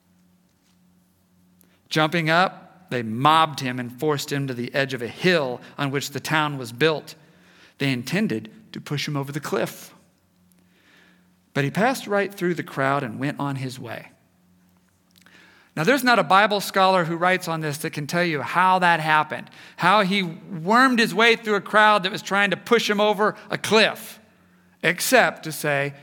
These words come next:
it just wasn't his time. It just wasn't his day. So in God's will, it didn't happen. Now understand, in not so very long from this time, there's gonna be another mob who starts out thinking he's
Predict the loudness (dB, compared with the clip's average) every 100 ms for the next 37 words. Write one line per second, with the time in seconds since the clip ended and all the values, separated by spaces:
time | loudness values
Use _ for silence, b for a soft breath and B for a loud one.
0 | -8 -6 -6 -6 -6 -6 -8 -8 -8 -10
1 | -10 -14 -20 _ _ _ _ _ _ _
2 | _ _ _ _ _ _ _ -6 -6 -4
3 | -8 -8 -8 -10 -12 -10 -10 -10 -12 -10
4 | -8 -8 -12 _ b b b _ _ _
5 | _ -10 -8 -4 -6 -6 -10 -10 -8 -10
6 | -10 -12 -14 -16 -20 _ _ _ _ _
7 | _ _ _ _ _ _ b b b _
8 | _ _ _ _ -4 -2 0 -2 -4 -2
9 | -2 -2 -2 -6 -12 -20 b b b b
10 | b _ _ _ _ _ -10 -2 0 -2
11 | -4 -2 0 0 2 0 -2 -6 -6 -6
12 | -6 -2 -2 -2 -4 -4 0 0 2 2
13 | 2 2 4 4 2 0 -12 B B B
14 | -4 -4 2 2 4 0 0 -2 -2 -2
15 | -4 -6